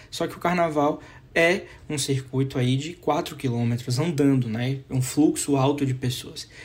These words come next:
Então, a minha única preocupação fica em relação a isso. É menos de um ano pra você implementar alguma coisa desse tipo. Mas não tenho dúvidas que a prefeitura e todos os atores vão pensar em tudo pra deixar a festa melhor, né? Não tenho dúvida que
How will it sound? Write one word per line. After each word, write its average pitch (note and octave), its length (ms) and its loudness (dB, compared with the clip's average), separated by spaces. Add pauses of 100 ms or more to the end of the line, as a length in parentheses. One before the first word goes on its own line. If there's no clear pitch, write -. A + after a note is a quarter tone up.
(140)
Então, D#3+ 240 2 (160)
a F3 80 4
minha F#3+ 240 2
única E3+ 260 -6
preocupação C#3 760 -2 (300)
fica D3+ 500 0
em D3 40 0
relação C#3+ 520 -2
a C#3 40 0
isso. B2 300 -2
É C3 40 4
menos C#3+ 340 4
de C3 160 2
um E3 180 -2
ano C#3+ 160 2
pra C#3+ 160 -4
você C3+ 240 -4
implementar C3 560 -2
alguma C3+ 280 -2
coisa B2+ 260 -6
desse B2+ 300 -2
tipo. - 360 -12 (400)
Mas C#3 240 2
não D3 160 0
tenho C#3+ 180 -2
dúvidas B2+ 440 0
que C3 180 0
a B2+ 60 2
prefeitura C#3 720 2
e C3 40 2
todos C3 240 0
os B2+ 120 0
atores A#2 440 -6 (400)
vão C#3+ 220 0
pensar C3 360 0
em B2+ 60 2
tudo B2+ 220 -2
pra C#3+ 140 -6
deixar C#3+ 280 0
a C3 40 0
festa C#3 440 -8 (400)
melhor, D3 300 6
né? C#3+ 220 0 (160)
Não D#3 160 -4
tenho F3 160 -8
dúvida C#3 340 2
que C#3 300 -4